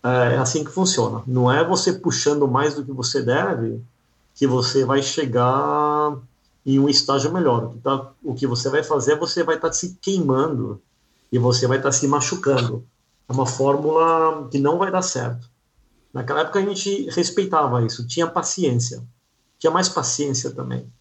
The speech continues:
Não tinha as, essa social media que tem hoje, que também tem coisa boa, mas também estraga bastante.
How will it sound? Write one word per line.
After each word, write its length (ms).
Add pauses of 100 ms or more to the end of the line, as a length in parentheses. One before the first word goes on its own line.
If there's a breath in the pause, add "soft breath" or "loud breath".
(320 soft breath)
Não 140
tinha 640 (360)
as, 340
essa 440
social 420
media 360
que 100
tem 240
hoje, 360
que 60
também 480
tem 120
coisa 260
boa, 200
mas 180
também 240
estraga 440
bastante. 580